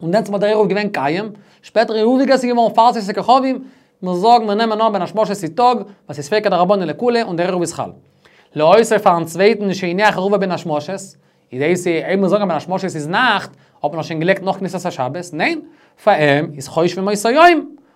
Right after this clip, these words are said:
האט עס געלייגט, נאך פאר די, נאך פאר, אה, כניסת השבת. איך זאג, פילה זאגן, דער משנה ברורה, דער זעלבער מענטש, ער האט געלייגט ביידע, ער האט גענט א שליח פון ביידן, און עס איז סתירה, זע לא זע, אויב זיין עירוב איז חל, איז זיין עירוב נישט חל, ווייל דאמאלטס אין נאכט,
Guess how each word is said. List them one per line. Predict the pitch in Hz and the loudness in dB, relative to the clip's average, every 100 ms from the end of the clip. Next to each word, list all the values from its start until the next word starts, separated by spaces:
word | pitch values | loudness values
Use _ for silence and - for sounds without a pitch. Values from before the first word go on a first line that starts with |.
| - | -14
האט | 147 | -10
עס | 139 | -6
געלייגט, | 151 175 | -2 -2
נאך | 185 | -2
פאר | 180 247 311 | 4 6 8
די, | 320 320 - | 4 -2 -6
נאך | 208 | -6
פאר, | 208 269 320 320 294 | 2 2 2 0 -2
אה, | 277 262 247 226 | 0 -2 -2 -4
כניסת | 226 254 233 220 | -2 -2 -2 -2
השבת. | 214 202 185 | 2 2 2
איך | 175 - _ _ - _ | -4 -12 _ _ -20 _
זאג, | 143 131 | -6 -6
פילה | - 170 220 214 | -4 0 4 4
זאגן, | 196 | 4
דער | 208 | 0
משנה | 185 156 | -2 -2
ברורה, | 185 202 | 0 2
דער | 151 | 0
זעלבער | 135 123 247 233 | -2 0 0 2
מענטש, | 214 226 220 | 0 -2 -4
ער | 185 | -4
האט | 208 | -2
געלייגט | 180 196 160 | 0 -2 -2
ביידע, | 156 160 | -2 -4
ער | 202 202 _ | -6 -14 _
האט | 156 | -2
גענט | 185 | 0
א | 190 | 0
שליח | 185 190 190 | -2 -2 -2
פון | 190 165 | -2 -2
ביידן, | 151 160 | 0 -2
און | 196 - _ | -6 -16 _
עס | 160 165 | -6 -4
איז | 151 | -4
סתירה, | - 269 226 | -4 -2 0
זע | 190 | 2
לא | 233 254 | 2 2
זע, | 285 160 - - | 2 0 -6 -4
אויב | 185 | -2
זיין | 165 220 302 | 2 4 4
עירוב | 277 233 226 | 4 4 2
איז | 214 | 2
חל, | 214 220 | 2 2
איז | 202 | 4
זיין | 247 320 | 4 4
עירוב | 269 202 | 4 2
נישט | 160 | 0
חל, | 151 | -2
ווייל | 143 | -2
דאמאלטס | 247 262 254 | 0 0 -2
אין | 226 | -2
נאכט, | 226 226 - - | 0 0 -2 -10